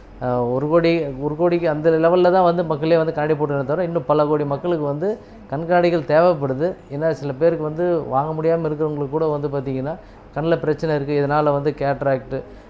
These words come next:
வேற வந்து விழித்திரையிலலாம் நிறைய பிரச்சனை வர்றதுக்கு வாய்ப்புகள் ரொம்ப அதிகமா இருக்கு. So, அதனால எங்களுக்காக முடிஞ்ச அளவுக்கு வந்து நானு, நண்பர்கள் மாதிரி வந்து சில நண்பர்கள்லாம் சேர்ந்து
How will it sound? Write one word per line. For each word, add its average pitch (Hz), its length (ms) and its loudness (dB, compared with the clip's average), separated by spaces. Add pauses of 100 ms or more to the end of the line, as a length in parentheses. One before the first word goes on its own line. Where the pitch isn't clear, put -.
(100)
வேற 156 260 8
வந்து 151 460 2
விழித்திரையிலலாம் 160 580 2
நிறைய 143 260 2
பிரச்சனை 143 360 -4
வர்றதுக்கு 135 380 -4
வாய்ப்புகள் 135 400 -2
ரொம்ப 127 220 -4
அதிகமா 131 360 -4
இருக்கு. 107 200 -10 (360)
So, 143 180 -2
அதனால 180 260 0
எங்களுக்காக 196 440 2
முடிஞ்ச 190 340 0
அளவுக்கு 196 300 2
வந்து 175 220 -2
நானு, 156 500 0
நண்பர்கள் 151 440 0
மாதிரி 147 300 0
வந்து 143 280 -4
சில 131 180 -6
நண்பர்கள்லாம் 135 320 -4
சேர்ந்து 143 440 -6